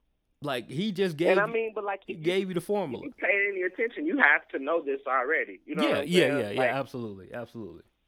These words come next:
Speaker 2: the problem with rap is, I feel like, well, I'm not gonna say that. Not with everybody, but it's a good number of folks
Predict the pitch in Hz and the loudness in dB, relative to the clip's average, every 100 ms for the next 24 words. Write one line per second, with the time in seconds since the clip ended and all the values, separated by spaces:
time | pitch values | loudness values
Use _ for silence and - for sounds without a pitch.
0 | _ _ _ _ _ _ _ - - _ | _ _ _ _ _ _ _ -20 -20 _
1 | 262 - 220 226 180 135 151 180 127 143 | -8 2 2 2 0 4 4 4 2 -4
2 | 147 - _ _ _ _ _ - - 175 | -4 -6 _ _ _ _ _ -12 -2 2
3 | 160 127 - _ _ - 151 180 165 135 | 2 0 -6 _ _ -8 -6 -4 -6 -8
4 | 131 117 107 104 _ _ _ _ _ _ | -14 -14 -14 -16 _ _ _ _ _ _
5 | _ _ _ _ _ _ _ _ - 160 | _ _ _ _ _ _ _ _ -4 -4
6 | 123 123 113 110 113 110 104 _ 143 135 | -4 -10 -12 -10 -8 -8 -14 _ -6 -6
7 | 185 180 165 185 165 156 151 135 127 - | -6 -10 -8 -6 -2 -2 -2 -4 -6 -2
8 | 123 120 | -2 -4